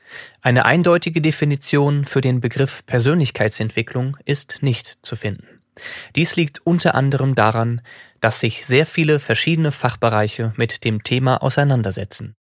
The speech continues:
Selbstverständlich ist hier zunächst die Psychologie zu nennen. Doch auch die Wirtschaft, die Philosophie und die Anthropologie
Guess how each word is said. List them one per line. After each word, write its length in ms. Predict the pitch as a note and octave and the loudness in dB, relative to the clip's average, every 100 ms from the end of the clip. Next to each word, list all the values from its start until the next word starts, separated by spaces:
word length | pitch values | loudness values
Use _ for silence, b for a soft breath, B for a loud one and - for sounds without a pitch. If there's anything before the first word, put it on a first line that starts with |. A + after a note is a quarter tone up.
| _ _ _ _ _ | _ _ _ _ _
Selbstverständlich 1040 | - C3+ - D#3+ - B2 B2+ B2 A#2 - | 2 2 2 0 2 0 0 -2 -2 -4
ist 180 | B2 - | -6 -6
hier 220 | - B2+ | -4 -4
zunächst 640 | - B2+ A#2 A#2 - - - | -2 0 2 0 -4 -8 -6
die 100 | A#2 | -4
Psychologie 640 | - C3+ D3+ D3 D3 C3+ | -2 0 2 2 0 -2
zu 160 | - G#2 | -4 -4
nennen. 420 | G2 F#2+ F#2+ - B B B B | -4 -4 -8 -12 B B B B
Doch 140 | C3 | 2
auch 200 | - - | 4 0
die 180 | - C3 | 0 0
Wirtschaft, 680 | C#3+ D#3+ - G2 - - - | 0 0 -2 -4 -6 -16 -8
die 200 | G#2 G#2 | -6 -6
Philosophie 760 | - B2 B2 B2+ A2+ C3+ D3 D3 | -2 0 0 0 -2 -2 -2 -2
und 400 | A#2+ A2 - - | -4 -4 -6 -4
die 120 | A2+ | -2
Anthropologie 920 | C3+ E3 D3 - A#2+ A#2 A2+ A2 C#3+ | 0 0 0 0 0 0 -2 -2 -4